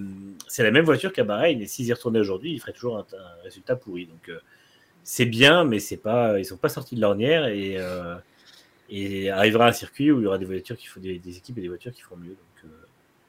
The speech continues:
donc ça permet juste de ne pas, ça permet de ralentir un peu les doses de Xanax, quoi, on va dire, mais c'est pas non plus,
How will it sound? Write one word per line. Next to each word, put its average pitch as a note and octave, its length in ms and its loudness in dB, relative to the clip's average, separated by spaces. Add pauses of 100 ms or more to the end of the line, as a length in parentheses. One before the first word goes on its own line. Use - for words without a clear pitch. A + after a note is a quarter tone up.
(1120)
donc F#2+ 100 -10
ça B2 100 0
permet A2 280 6
juste C3 280 -2
de G#2+ 60 4
ne G2 100 2
pas, A2+ 380 4
ça G#2+ 120 -10
permet A2 240 0
de A2 60 0
ralentir G#2+ 420 2
un G#2+ 60 6
peu A#2 100 -2
les G#2 120 0
doses G#2 200 2
de G#2 80 0
Xanax, F#2+ 400 -2
quoi, F#2 100 -8
on E2+ 40 -8
va E2 80 -12
dire, E2+ 220 -14
mais E2 60 -20
c'est - 180 -20
pas - 120 -18
non E2+ 80 -18
plus, F#2+ 320 -14